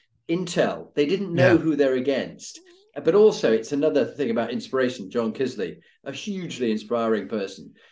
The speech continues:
Speaker 1: but also Galloway in his own quiet way,
Speaker 2: Mm-hmm.
Speaker 1: massively inspiring, prepared to do great things. So, yeah, interesting one. You got me off on Falklands War story.
Speaker 2: I love it. It was
Speaker 1: Um,
Speaker 2: great.
Speaker 1: and the, the
Speaker 2: Yeah.
Speaker 1: only, only other one I'll share with you was, uh,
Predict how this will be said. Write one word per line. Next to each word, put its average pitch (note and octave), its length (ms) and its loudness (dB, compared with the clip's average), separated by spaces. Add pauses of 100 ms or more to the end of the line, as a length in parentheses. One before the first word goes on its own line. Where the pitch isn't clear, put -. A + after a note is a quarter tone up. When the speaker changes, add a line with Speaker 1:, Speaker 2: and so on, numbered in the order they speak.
(140)
Speaker 1:
but D#3+ 140 8
also F#3 420 2
Galloway F#3 640 2
in A2 60 -2
his B2 140 -4
own C#3 220 0
quiet D#3+ 500 -2
way, B2 400 -4
Speaker 2:
Mm-hmm. A2+ 460 -2
Speaker 1:
massively C#3 640 0
inspiring, C#3+ 640 -4
prepared C#3 400 -6
to B2+ 100 -12
do B2+ 380 -2 (320)
great B2+ 260 0
things. A2+ 360 -4
So, D3 260 2 (340)
yeah, - 320 -2
interesting D#3 540 -2
one. F2 160 -8
You A2 80 -8
got D3 160 -4
me D3+ 80 0
off C#3 180 2
on A#2 260 -4
Falklands C3 520 -2
War F2+ 220 -6
story. A2 220 -2
Speaker 2:
I C#3+ 40 4
love E3 180 4
it. C3 240 4 (240)
It D#3 40 4
was D3 120 2
Speaker 1:
Um, C#3+ 100 4
Speaker 2:
great. D3+ 240 6 (720)
Speaker 1:
and E3+ 120 6
the, G#3 100 10
the G#3 120 10
Speaker 2:
Yeah. F#3+ 40 10
Speaker 1:
only, F#3+ 200 4
only G#3 240 6
other G3 140 4
one C#3+ 160 4
I'll B2+ 140 4
share C3 280 2
with C3 160 0
you G#2 200 -4
was, G#2+ 260 0
uh, A#2 180 -2